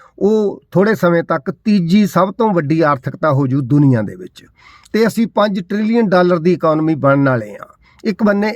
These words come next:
ਇਹ ਬਹੁਤ ਬੜੇ-ਬੜੇ ਸਬਜ਼ ਬਾਗ ਦਿਖਾਏ ਜਾਂਦੇ ਹੈ, ਇੱਕ ਬੰਨੇ ਜਿਹੜੇ ਸਾਡੇ ਦੇਸ਼ ਦੇ,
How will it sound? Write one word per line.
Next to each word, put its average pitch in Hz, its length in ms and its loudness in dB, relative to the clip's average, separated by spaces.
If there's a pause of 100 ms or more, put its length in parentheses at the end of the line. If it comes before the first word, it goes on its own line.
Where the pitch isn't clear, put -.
ਇਹ 214 240 0
ਬਹੁਤ 240 400 2
ਬੜੇ-ਬੜੇ 190 520 0
ਸਬਜ਼ 165 320 -2
ਬਾਗ 165 280 0
ਦਿਖਾਏ 143 360 -2
ਜਾਂਦੇ 113 380 -4
ਹੈ, - 60 -16 (540)
ਇੱਕ 254 200 0
ਬੰਨੇ 240 300 2
ਜਿਹੜੇ 233 220 0
ਸਾਡੇ 208 300 -4
ਦੇਸ਼ 190 340 2
ਦੇ, 208 300 -4